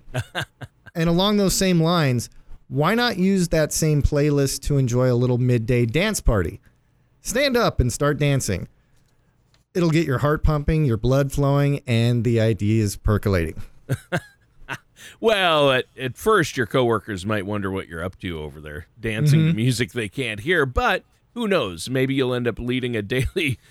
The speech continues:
Speaker 1: uh, department-wide dance party. Uh, so what's next?
Speaker 2: Well, another good way to give yourself a little mental break during the day is to hit the internet in search of a few laughs.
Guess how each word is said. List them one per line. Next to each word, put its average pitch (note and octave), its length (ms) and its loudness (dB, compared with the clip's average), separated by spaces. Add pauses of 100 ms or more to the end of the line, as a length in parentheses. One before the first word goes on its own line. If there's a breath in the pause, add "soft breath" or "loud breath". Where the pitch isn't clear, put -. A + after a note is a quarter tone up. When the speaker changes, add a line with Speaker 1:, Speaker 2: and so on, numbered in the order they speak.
(180 soft breath)
Speaker 1:
uh, A2+ 120 -4
department-wide D#3 920 -2
dance B2 300 -6
party. F#2 420 -8 (280 soft breath)
Uh, C#3 300 -2
so F#3+ 280 0
what's F#3 280 0
next? D#3+ 500 -6 (460 soft breath)
Speaker 2:
Well, F3+ 120 0
another F#3 300 2
good F#3+ 220 0
way F3+ 160 2
to E3 80 2
give C#3+ 320 -2
yourself D#3+ 560 0
a C#3 60 0
little D3+ 320 2
mental D3 420 2
break A2 340 0
during B2 240 2
the A#2 60 2
day A#2+ 340 2
is C3+ 320 -2
to C3 100 2
hit - 260 0
the F#3+ 120 2
internet D#3+ 360 0 (280)
in D3 160 2
search - 440 0 (100)
of D3 140 2
a B2+ 80 2
few C#3+ 240 0
laughs. - 520 -4